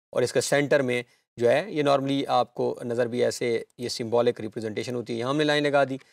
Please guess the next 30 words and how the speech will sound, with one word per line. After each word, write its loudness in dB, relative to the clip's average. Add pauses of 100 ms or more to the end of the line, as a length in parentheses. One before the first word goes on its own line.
(200)
सीओ 4 (200)
कॉपी 0 (380)
एंटर -2
करके 0
हमने -4 (440)
ये, 0
तो -12
ये 2
हमारे 4
पास 0
क्या 2
शो -4
कर 0
रहा 0
है -8 (240)
कि -8
यहाँ -4
पे -4
कोई -2 (320)
गेट 2
है, 6
इसका -2
कोई -2
और 4
डिज़ाइन 0
भी 2
आप 4
बना -2
सकते -6
हैं -2